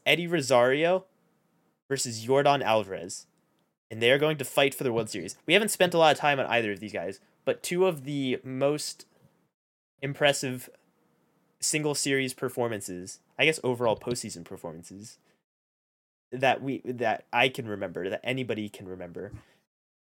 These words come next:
Um, just truly unreal stuff, what both of them did in the championship series. And especially the fact Yordan Alvarez is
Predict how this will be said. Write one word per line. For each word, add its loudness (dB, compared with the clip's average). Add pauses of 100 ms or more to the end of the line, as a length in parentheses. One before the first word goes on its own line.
(140)
Um, 0 (1160)
just -4
truly 2
unreal 2
stuff, -6 (140)
what -4
both -2
of -16
them -8
did -4
in -10
the -8
championship -6
series. -8 (1200)
And -2
especially 4
the 2
fact 0
Yordan 2
Alvarez 2 (520)
is 2